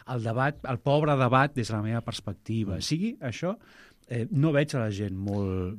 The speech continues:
Speaker 1: amb, amb moltes ganes d'anar a votar aquesta vegada. Hi ha una cosa que està clara,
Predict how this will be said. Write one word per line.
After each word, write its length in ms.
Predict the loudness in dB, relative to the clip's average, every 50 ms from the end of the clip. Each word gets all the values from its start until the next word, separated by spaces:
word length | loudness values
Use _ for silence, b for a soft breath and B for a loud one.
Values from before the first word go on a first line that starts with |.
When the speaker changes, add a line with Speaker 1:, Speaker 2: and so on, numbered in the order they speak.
| -4
Speaker 1:
amb, 160 | -4 -4 0 0
amb 140 | 2 2
moltes 340 | 4 2 2 2 0 -2 -2
ganes 340 | -2 -2 -2 -2 -4 -4 -4
d'anar 280 | -4 -4 -4 -4 -6 -8
a 100 | -8 -10
votar 300 | -8 -8 -8 -6 -6 -6 -6
aquesta 200 | -4 -4 -4 -4
vegada. 220 | -4 -6 -8 -10 -16 -14 -8
Hi 80 | -8 -6
ha 40 | -6 -6
una 100 | -8 -10
cosa 200 | -10 -10 -12 -12
que 60 | -12 -12
està 120 | -14 -10
clara, 300 | -8 -8 -8 -8 -10